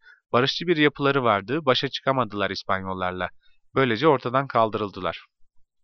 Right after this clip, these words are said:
Köleliğin müesseseleştirildiği bu ada çok başarılı bir plantasyon ziraat sömürgesi oldu.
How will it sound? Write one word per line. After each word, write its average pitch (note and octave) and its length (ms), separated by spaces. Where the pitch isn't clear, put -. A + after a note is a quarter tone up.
Köleliğin D#3+ 440
müesseseleştirildiği D3+ 1300
bu A#2 120
ada G#2 220
çok - 260
başarılı D3 380
bir C3+ 120
plantasyon A#2 640
ziraat C#3 400
sömürgesi F#2+ 520
oldu. F2 260